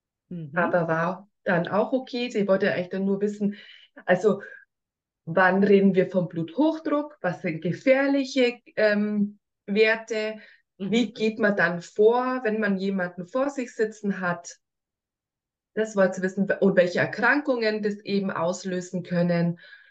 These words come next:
Speaker 1: Mhm.
Speaker 2: Und dann war ich dann, also ich, habe ich dann ein paar gesagt und sie wollte dann ein, zwei noch von mir hören und dann hat sie mir total lieb auch auf diesem Weg geholfen.
Speaker 1: Mhm, okay.
Speaker 2: Also, dass sie wissen das doch.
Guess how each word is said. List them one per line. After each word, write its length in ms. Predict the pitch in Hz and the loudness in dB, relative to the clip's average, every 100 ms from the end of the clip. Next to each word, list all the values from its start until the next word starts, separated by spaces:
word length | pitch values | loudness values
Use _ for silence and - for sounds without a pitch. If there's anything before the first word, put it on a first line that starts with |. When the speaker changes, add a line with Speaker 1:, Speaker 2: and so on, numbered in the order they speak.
| - | -16
Speaker 1:
Mhm. 260 | 180 254 - - | -10 -12 -8 2
Speaker 2:
Und 160 | 202 | 4
dann 220 | 202 196 | 6 6
war 160 | 196 180 | 8 6
ich 80 | 185 | 4
dann, 180 | 185 180 - - | 0 0 -4 -4
also 240 | 180 185 | -2 0
ich, 260 | 160 - - _ _ _ _ _ _ - | 0 -2 -14 _ _ _ _ _ _ -4
habe 140 | 180 | -2
ich 80 | 202 | 2
dann 240 | 185 160 | 2 0
ein 40 | - - _ _ _ _ _ | -6 -18 _ _ _ _ _
paar 180 | 175 175 | -2 0
gesagt 560 | 180 - 208 240 254 180 | 0 0 2 2 2 -2
und 120 | 190 | -4
sie 140 | 185 | 0
wollte 260 | 170 196 202 | 2 2 0
dann 160 | 180 | -4
ein, 200 | - 165 | -4 -6
zwei 120 | - 190 | -4 -6
noch 100 | 180 | -4
von 120 | 180 | -4
mir 120 | 175 | 0
hören 260 | 175 214 220 | 4 4 4
und 100 | 190 | -2
dann 180 | 180 175 | -6 -6
hat 200 | 190 202 | -8 -4
sie 80 | 190 | -2
mir 160 | 165 | -2
total 540 | - 175 - 196 202 208 | -2 -12 -6 2 4 4
lieb 240 | 214 - | 0 -2
auch 160 | - 135 | -2 0
auf 200 | 190 196 | -2 -2
diesem 320 | 196 196 190 | -6 -4 -2
Weg 260 | 170 175 - | -2 -2 -4
geholfen. 720 | 170 139 160 156 156 247 302 494 _ _ - | -6 2 4 4 2 -4 -4 -4 _ _ -14
Speaker 1:
Mhm, 480 | 180 147 170 247 - | -12 -10 -8 -10 -10
okay. 360 | 220 - 170 170 | -16 -10 -8 -4
Speaker 2:
Also, 60 | 214 | -2
dass 240 | 165 214 | -2 0
sie 260 | 202 165 160 | 4 4 4
wissen 400 | 208 262 247 202 | 2 2 2 2
das 180 | 185 175 _ | 2 0 _
doch. 300 | 170 160 156 | 2 2 -2